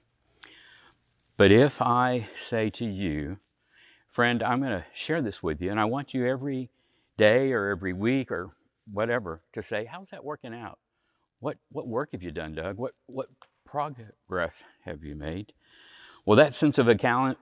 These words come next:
accountability really kind of spurs me on, uh, to further growth. Uh, God knows, and, um, Perhaps <laughs> along my path, God puts people in, in the way, so to speak, to help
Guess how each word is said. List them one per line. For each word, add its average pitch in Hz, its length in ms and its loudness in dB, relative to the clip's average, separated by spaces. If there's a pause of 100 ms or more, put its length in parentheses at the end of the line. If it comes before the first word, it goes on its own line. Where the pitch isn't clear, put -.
(100)
accountability 135 640 0
really 202 200 -6
kind 120 180 -6
of 95 80 -8
spurs 131 600 -6
me 123 300 -4
on, 117 500 -12 (840)
uh, 98 300 6 (680)
to 101 80 -2
further 113 320 2
growth. - 760 -6 (880)
Uh, 82 260 2 (420)
God 117 340 8
knows, 127 600 0 (120)
and, 85 340 2 (120)
um, 113 260 -6 (920)
Perhaps 120 380 4 (120)
<laughs> - 120 -2
along 113 340 6
my 101 140 6
path, 110 360 -2
God 107 260 4
puts 104 200 2
people 101 380 -4
in, 98 180 -2 (500)
in 113 240 8
the 107 80 8
way, 104 440 4
so 113 180 -2
to 107 100 -2
speak, 113 360 -6 (520)
to 110 100 8
help 107 200 4